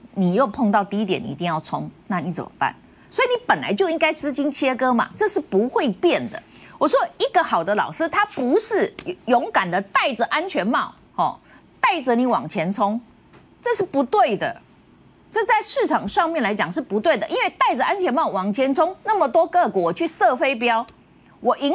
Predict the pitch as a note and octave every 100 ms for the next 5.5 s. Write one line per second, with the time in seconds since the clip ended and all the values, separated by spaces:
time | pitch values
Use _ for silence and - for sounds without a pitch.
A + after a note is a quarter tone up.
0 | A#4+ C#4 - F3+ C4+ G3 A#3 F#3+ F#3+ -
1 | G#3 F3 E3+ - - _ _ _ _ _
2 | _ _ _ _ - F#3+ A3 B3+ D4+ G#4
3 | F4+ F4 A3+ F3 A3+ G3+ B3+ B3 B3 D#3
4 | D#3 C#4 F4+ G#4 G#4+ F#4+ E4 A3+ G3 G3
5 | C4 C#4 C4+ G#3 C#3+